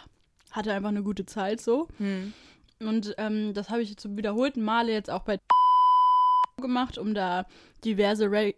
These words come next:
Speaker 1: Reality-Formate mir genüsslich reinzuzwirbeln in Zeiten von Corona.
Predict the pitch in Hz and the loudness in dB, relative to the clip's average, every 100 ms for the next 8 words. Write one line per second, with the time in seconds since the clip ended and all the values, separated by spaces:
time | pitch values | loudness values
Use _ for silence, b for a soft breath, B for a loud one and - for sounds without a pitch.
0 | - 196 196 233 240 262 - 226 214 226 | -6 -2 0 0 -2 -6 -2 0 0 0
1 | 240 233 233 226 233 - 233 220 233 262 | 0 0 0 0 -2 -6 -2 0 0 0
2 | 233 - - 208 220 214 - 233 233 247 | 0 -2 -4 -2 -2 -4 0 2 2 4
3 | 262 - _ - _ _ _ _ - 240 | 2 0 _ -20 _ _ _ _ -10 -8
4 | 233 214 214 226 233 226 226 240 269 | -6 -6 -6 -6 -2 2 4 4 0